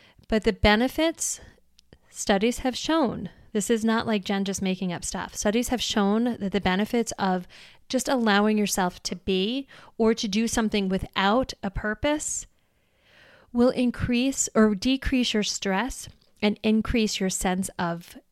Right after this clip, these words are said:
pleasure or joy within your life. The Dutch are definitely onto something. If you don't know much about the Dutch culture, I encourage you to even look into that. They really do have the,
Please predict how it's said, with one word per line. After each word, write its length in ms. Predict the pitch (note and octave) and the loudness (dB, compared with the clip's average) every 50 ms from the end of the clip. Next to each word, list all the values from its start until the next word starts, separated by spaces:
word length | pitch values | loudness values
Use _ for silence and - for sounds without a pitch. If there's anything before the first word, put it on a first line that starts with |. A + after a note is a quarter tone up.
| _ - | _ -12
pleasure 460 | - - G#3 G3 F#3+ F3+ F3+ D#3 D#3+ | -4 0 2 2 2 2 0 -4 -4
or 180 | - - F#3+ F#3 | -2 -2 -2 0
joy 460 | D#3+ - F#3+ F#3 F3+ F3 E3 E3 E3 | 0 2 2 2 2 2 -2 -4 -4
within 320 | F3+ F#3+ F#3 - F#3+ F3+ F3 | -4 -4 -2 -2 -2 -4 -4
your 160 | E3+ E3 E3 | -4 -4 -4
life. 460 | E3+ E3+ D3+ - - - - - - - - _ _ _ - - - - _ - _ _ _ _ _ _ _ _ _ _ _ - - - - - | -4 -6 -6 -6 -10 -14 -16 -20 -20 -20 -20 _ _ _ -20 -20 -20 -20 _ -20 _ _ _ _ _ _ _ _ _ _ _ -20 -20 -18 -2 2
The 120 | A#3 A3+ | 2 4
Dutch 480 | F#3 - G#3+ G#3+ B3 - - - - - - _ _ - | 6 6 6 6 6 4 0 -4 -4 -6 -8 _ _ 0
are 120 | G3+ G3+ | 2 2
definitely 560 | F3 - - F#3+ F#3 - - G3+ G3 F#3+ F#3 | 2 2 2 2 2 2 0 0 0 0 0
onto 280 | F3+ E3+ F3+ F3+ - F#3 | 0 0 -2 -2 -4 -4
something. 600 | - - E3 - F3 - - - - - F3+ - _ _ _ _ _ _ _ - | -6 -6 -6 -8 -8 -8 -10 -10 -10 -10 -12 -14 _ _ _ _ _ _ _ -4
If 140 | G#3 G#3 A#3 | -2 0 2
you 100 | A#3 A#3+ | 4 4
don't 160 | C4 C4 A#3 | 4 4 4
know 100 | A#3 A3+ | 4 4
much 220 | G#3 G3 G3+ - - | 6 4 4 2 2
about 240 | G3 F#3+ F#3+ F3+ | 2 2 0 0
the 100 | - F#3+ | -2 -2
Dutch 320 | E3+ F#3+ F3+ F#3 - - - | -2 -2 -2 -2 -4 -6 -6
culture, 540 | - - F#3 F#3+ F#3 - A3 G#3 F#3+ F#3 - | -2 -2 -2 0 0 0 0 0 0 0 -2
I 140 | - G3 F#3+ | -2 -4 -4
encourage 420 | F#3 F#3+ F#3+ - B3 B3 A#3+ G#3 | -2 -4 -4 -2 0 0 0 2
you 120 | G#3 F#3 F3+ | 0 -2 -2
to 60 | - | -2
even 220 | - F3+ F#3 F#3 | -2 -2 -2 -2
look 200 | F3+ F#3 F3+ - | -2 -4 -4 -6
into 240 | E3+ E3 F#3 - E3+ | -6 -8 -8 -8 -6
that. 400 | F3 F3 E3 D#3 D3+ D#3+ - - _ - - - - - - - - - - - _ _ _ - | -6 -6 -4 -4 -6 -8 -10 -12 _ -20 -20 -20 -20 -20 -20 -20 -20 -20 -20 -20 _ _ _ 6
They 120 | A3 G#3+ | 6 8
really 320 | G3+ A#3 A#3 A#3+ B3 B3+ | 8 8 8 8 6 4
do 300 | A3+ G3 A3 G#3+ G#3+ A3+ | 2 2 4 4 6 4
have 340 | A#3 G#3 G#3 F#3 F#3 F#3 F#3 | 4 2 0 -2 -2 -2 -2
the, 380 | F#3+ F#3+ F#3+ F#3+ F#3 - - | -2 -2 0 -2 -2 -4 -8